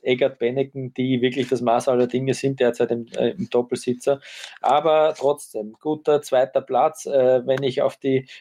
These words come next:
auf die Teamstaffel, äh, auf den Teamstaffel-Weltcup schaue, da sind wir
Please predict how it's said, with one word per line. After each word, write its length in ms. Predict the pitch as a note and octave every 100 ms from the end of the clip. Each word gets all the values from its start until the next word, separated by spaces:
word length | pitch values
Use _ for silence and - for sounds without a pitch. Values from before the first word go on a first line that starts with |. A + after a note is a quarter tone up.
| _
auf 160 | B2
die 180 | - C3
Teamstaffel, 920 | - D#3+ D3 - C#3 C#3 - C#3+ C#3
äh, 180 | C3+ C3+
auf 160 | C3+ B2+
den 200 | C#3 C3
Teamstaffel-Weltcup 1040 | - D#3+ - C#3 - B2 B2 C3+ - C#3
schaue, 320 | - A2+ C3+
da 100 | C#3
sind 260 | C3+ C#3 C3
wir 240 | C3+ C3+